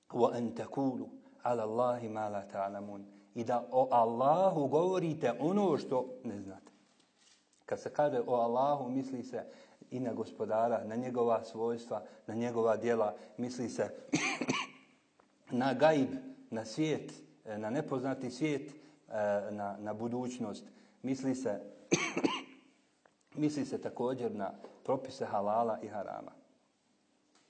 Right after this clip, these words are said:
Imam Malik, koji je utemeljitelj tog malikijskog mezheba, kazao je ovako:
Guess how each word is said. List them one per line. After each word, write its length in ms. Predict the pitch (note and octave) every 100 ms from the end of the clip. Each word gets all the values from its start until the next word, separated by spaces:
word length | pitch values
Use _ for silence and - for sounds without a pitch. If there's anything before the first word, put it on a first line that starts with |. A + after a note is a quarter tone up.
| _ _ _ _ _ _ _ _ _ _ _ _ _ _ _ _ -
Imam 320 | C3 D#3+ C3
Malik, 520 | A2+ A2+ C3 C3+ - - - - _ _ _ _ _ _ -
koji 260 | A#2 A#2
je 320 | A2 F#2+ - - - - _ _ -
utemeljitelj 760 | - A2 A#2+ C#3 C3 B2 G2+ - -
tog 260 | G#2+ G#2
malikijskog 640 | G#2+ A2 C#3 C3 A2 A#2 G#2
mezheba, 400 | G#2 G2+ G2+ G2 - - _ _ _ _ _ _
kazao 520 | - A2+ C3+ C3 B2
je 80 | A2
ovako: 440 | G#2+ A2+ - G#2